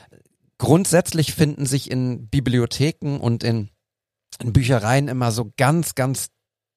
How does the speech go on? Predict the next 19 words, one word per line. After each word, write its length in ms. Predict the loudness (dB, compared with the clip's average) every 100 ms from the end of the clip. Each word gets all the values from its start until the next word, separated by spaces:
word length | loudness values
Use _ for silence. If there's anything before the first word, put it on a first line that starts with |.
| _
tolle 540 | -4 4 6 8 6 4 -2 -20 _ _ _ _ _ _
Ecken, 760 | 0 2 2 2 2 -2 -6 -12 _ _ _ _
ein 80 | -4
ganz 180 | -4 0
cooles 280 | 2 4
Licht 340 | 4 4 4 0
in 120 | 0
der 160 | 0 0
Regel 440 | -2 0 0 0
und 280 | 0 -4 -2
ganz 240 | -2 -2
tolle 240 | -2 0 2
Momente, 420 | 2 2 0 0
die 100 | 0
man 180 | 0 0
da 120 | 0
auffangen 460 | -2 -2 -6 -8
kann. 240 | -8 -8 -8
Und 180 | -10